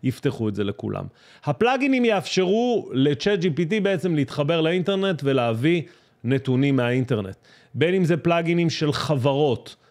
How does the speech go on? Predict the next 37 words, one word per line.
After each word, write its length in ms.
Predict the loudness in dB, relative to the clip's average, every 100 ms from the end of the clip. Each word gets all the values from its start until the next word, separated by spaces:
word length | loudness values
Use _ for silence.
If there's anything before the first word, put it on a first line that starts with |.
| -8
בין 140 | -2 0
אם 80 |
זה 120 | 0 0
פלאגינים 540 | 0 0 0 0 -2
של 380 | 0 0 2 2
לדבר, 560 | 2 0 2 2 0 -2 -10 _ -20 -6
בין 200 | -2 0
אם 100 | 2
זה 120 | 0
פלאגינים 720 | 0 0 0 0 0 0 0 -2
של 500 | 0 0 0 0 -4
תמונות, 840 | -2 0 2 2 2 2 0 -2 -10 _ _ _ -6
בין 240 | 0 0 2
אם 120 | 2
זה 180 | 2 2
עוד 420 | 2 2 0 0
ועוד 380 | 2 2 0 0
ועוד. 280 | 0 0 0
והדבר 300 | 0 0 0
אולי 280 | 2 2 0
הכי 240 | -2 0
מדהים 540 | 0 2 2 2 2
שהוא 260 | 0 2 2
יכול 240 | 0 0
לעשות, 420 | -2 -2 -2 -2 -6 _ _ _ _ -8
זה, 220 | -2 0
הנה 220 | 2 0
פה 180 | 0 0
אתם 120 | 0
ממש 260 | 0 -2 -4
יכולים 300 | -2 0 2
לראות 260 | 0 -2
את 100 | -6
תוספות 480 | -8 -6 -6 -4 -2
הפלאגינים 680 | -4 -2 0 0 0 -2 -2
שהולכות 480 | -2 -2 -4 -2
להגיע. 540 | 0 0 0 0 0